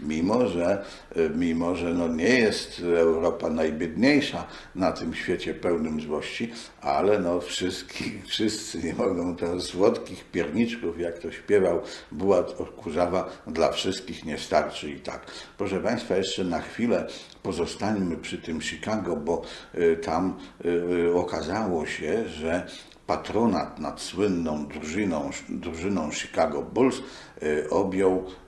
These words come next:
y, objęła firma Cinkciarz P L, a w imieniu tej firmy reprezentowali ją tam byli prezydenci naszego nieszczęśliwego kraju, Bronisław Komorowski i Lech Wałęsa.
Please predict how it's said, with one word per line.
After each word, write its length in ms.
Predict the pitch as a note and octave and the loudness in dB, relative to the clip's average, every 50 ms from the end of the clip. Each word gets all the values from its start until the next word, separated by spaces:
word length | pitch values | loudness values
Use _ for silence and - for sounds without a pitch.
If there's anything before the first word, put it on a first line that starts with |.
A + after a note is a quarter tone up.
| - | -2
y, 160 | E2 E2+ E2 E2+ | 0 0 2 2
objęła 440 | E2+ D#2+ E2 E2 F#2+ F#2+ E2+ D#2+ | 0 0 0 0 2 2 2 0
firma 440 | D#2+ - - G2 G2 F#2+ F#2+ E2+ E2 | -2 -4 -4 -4 -2 0 0 0 0
Cinkciarz 1080 | - - - - B2+ C3+ C#3+ C#3 - - - - A2 A2 A2+ - - - - - - - | 0 0 2 4 6 6 6 6 4 0 0 0 2 2 0 -2 -4 -8 -8 -10 -8 -2
P 200 | - G#2+ G#2+ - | 2 2 4 6
L, 400 | A2 A#2 B2 A2+ F#2 - C2 - - - - - - - | 8 8 10 10 8 6 4 0 -4 -10 -14 -16 -12 -4
a 140 | - D#2 D#2 | 0 0 0
w 100 | D2+ D#2+ | 0 0
imieniu 420 | D#2+ E2+ G2 G#2+ G#2 F#2 D#2+ - | 0 2 2 2 2 2 0 0
tej 200 | - D2+ C#2+ - | -2 -2 -2 -4
firmy 600 | - - F#2+ G2+ A#2+ C3 C3 C3 C3+ C3+ C3 - - - - - | -4 -2 2 2 2 4 4 4 4 2 2 0 -4 -12 -8 -6
reprezentowali 1200 | - F#2+ G2 F#2+ G2 - G2 E2+ D#2 E2+ E2+ E2 D#2 - D#2 C#2 D2 F2+ F#2+ A2 G#2+ F#2+ E2+ D#2 | -2 0 0 0 2 2 0 2 2 2 0 0 -2 -4 -4 -4 -2 0 2 2 2 2 0 0
ją 280 | D2+ E2 F2 G2 F#2+ E2+ | 2 2 2 2 2 0
tam 380 | - E2+ D#2+ D2+ C#2+ C#2 C#2+ D2 - D2+ D2+ | -2 -4 -4 -4 -4 -6 -6 -6 -6 -6 -4
byli 340 | - - G2+ F#2+ F2 F2+ D#2+ | 0 2 2 2 2 0 -4
prezydenci 800 | - - - D#2+ D2+ D2+ D#2 F#2 A2 A2+ G2+ F2+ - - - | -4 -4 -4 -4 -4 -2 0 2 4 4 4 2 0 -4 -6
naszego 380 | C#2 C2+ C#2 - - D#2+ D#2 D2+ | -6 -6 -4 -2 -2 -2 -2 -2
nieszczęśliwego 800 | D2 D2 C#2+ - - - D2+ C#2+ C#2+ - D#2 D2+ D#2+ D#2+ D#2+ | -4 -4 -6 -6 -6 -6 -6 -8 -8 -8 -4 -2 0 0 0
kraju, 360 | D#2 D#2 E2+ G#2 G#2+ F#2+ D#2+ - - - - - - - | 0 0 2 4 6 4 4 2 -2 -8 -12 -14 -14 -10
Bronisław 640 | D2+ C#2 D2+ D2 D2+ - - - - D2+ C#2+ - | -4 -2 0 0 0 0 -2 -2 -4 -6 -6 -6
Komorowski 640 | - - D2 C#2 C#2 C#2+ F2+ G2+ - - - F2+ D#2+ D2+ | -6 -6 -6 -4 -2 0 0 0 -2 -4 -10 -10 -8 -6
i 40 | |
Lech 340 | C#2+ D2 D2+ F2 E2+ D#2 D#2+ | -4 -2 0 0 -2 -2 -2
Wałęsa. 600 | E2 F2 E2 F2 F2+ F#2 E2+ E2 - - E2 C#2 | -2 -2 0 0 0 0 -2 -4 -6 -6 -8 -8